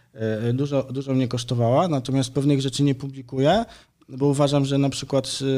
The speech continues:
e, nie jestem w stanie tego dobrze zrobić. A jak widzę słabej jakości treść podaną, no to jest trochę na takiej zasadzie, jakby blogerka, nie wiem, kuchenna czy, czy jakaś tam szefiarka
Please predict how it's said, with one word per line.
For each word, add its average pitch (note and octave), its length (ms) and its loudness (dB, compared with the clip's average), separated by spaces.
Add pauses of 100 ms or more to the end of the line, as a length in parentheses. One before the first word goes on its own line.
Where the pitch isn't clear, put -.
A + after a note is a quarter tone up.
(280)
e, A#2+ 40 0
nie C3 100 2
jestem C3 200 0
w A#2+ 40 -2
stanie B2+ 260 0
tego C3 200 2
dobrze B2+ 280 2
zrobić. G#2 520 -2 (300)
A C3 160 2
jak A#2+ 160 4
widzę B2+ 540 4 (180)
słabej C3+ 440 2
jakości B2 480 0
treść B2+ 480 2
podaną, B2 580 2 (280)
no A2+ 60 -4
to C3 100 0
jest A#2+ 120 0
trochę C#3 220 0
na C3+ 100 2
takiej C3 260 -2
zasadzie, C3 380 0
jakby B2+ 220 0
blogerka, B2 580 2
nie A#2+ 140 2
wiem, B2 180 2
kuchenna B2 720 0
czy, A2+ 200 -2
czy A#2+ 140 -2
jakaś A2+ 280 -2
tam A#2 200 0
szefiarka A#2+ 680 0